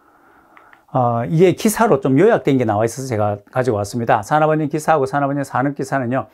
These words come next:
각각 이렇게 해서 해당 등급에서 일, 이 위를 차지하며 역대 최고치를 기록하고 있다.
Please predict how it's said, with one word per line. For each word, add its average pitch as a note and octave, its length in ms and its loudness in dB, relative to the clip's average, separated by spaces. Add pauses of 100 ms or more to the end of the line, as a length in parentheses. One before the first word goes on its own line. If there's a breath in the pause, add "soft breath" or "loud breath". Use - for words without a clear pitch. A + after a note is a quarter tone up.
(140 soft breath)
각각 C#3+ 360 -2
이렇게 C#3 220 0
해서 C3 160 -2
해당 C#3 400 -2
등급에서 C3+ 460 -2
일, F3 300 -4
이 C#3 200 0
위를 E3 300 0
차지하며 B2 460 -4
역대 D#3 440 -2
최고치를 C#3 640 -12
기록하고 F#2 420 -10
있다. - 320 -14